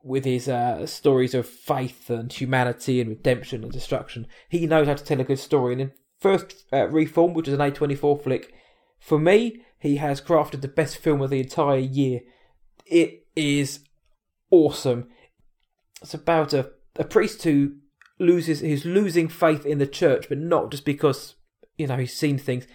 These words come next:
It's because of the environmental issues and what's going on in the world. Uh, that's a very top line synopsis. You'd have to watch it, but it's, it's so sharply written. Ethan Hawke's performance is the best he's ever given. <sighs>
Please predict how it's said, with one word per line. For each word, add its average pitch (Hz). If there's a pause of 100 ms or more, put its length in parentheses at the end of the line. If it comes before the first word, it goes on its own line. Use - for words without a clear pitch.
(200)
It's -
because 143
of 131
the 139
environmental 143
issues 139
and 127 (220)
what's 160
going 147
on 139
in 139
the 135
world. 127 (880)
Uh, 160
that's - (180)
a 117
very 131
top -
line 123
synopsis. 123
You'd 127
have 143
to 135
watch 135
it, 127
but -
it's, - (560)
it's 160
so 180
sharply 170
written. 143 (220)
Ethan 185
Hawke's 151
performance 143
is 127
the 135
best 143
he's 131
ever 143
given. 143
<sighs> -